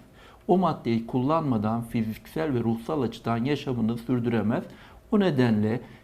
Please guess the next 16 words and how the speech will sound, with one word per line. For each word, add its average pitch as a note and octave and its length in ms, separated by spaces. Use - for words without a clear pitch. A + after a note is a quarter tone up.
kişiye C#3 460
zarar A#2+ 500
veren, A2+ 380
e, G#2 360
kendi A#2+ 320
iradesi B2 640
dışında A#2 400
kullanmak A#2 640
zorunda A#2 500
kaldığı B2+ 600
bir F#3+ 120
maddenin C3 640
onun D#3+ 220
yaşamına C3 480
hükmetmesidir A#2 1040
en, C#3+ 160